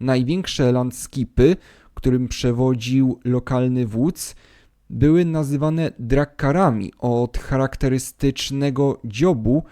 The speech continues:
który był zdobiony głową smoka. Sami wojownicy wikingów byli niezwykle zdolnymi przeciwnikami,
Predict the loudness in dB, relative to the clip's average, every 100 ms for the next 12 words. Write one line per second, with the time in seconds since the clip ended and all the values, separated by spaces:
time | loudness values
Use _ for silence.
0 | _ _ _ -4 0 2 2 0 2 4
1 | 4 0 _ -10 0 2 4 0 0 -2
2 | 0 0 0 -2 -6 -12 -14 -8 0 0
3 | 0 -4 -12 -18 _ _ _ _ _ _
4 | _ _ _ _ _ _ _ _ -10 -4
5 | -2 0 2 2 0 -4 -4 0 0 0
6 | -6 -4 -4 -2 -2 -2 -4 -18 _ _
7 | -2 0 2 -2 -2 -4 -6 -2 -2 -2
8 | -6 -2 0 2 0 0 0 -2 -6 _
9 | _ _ -20 _ _ _ _ _ -8 -6
10 | -4 -2 -4 -2 -2 -2 -4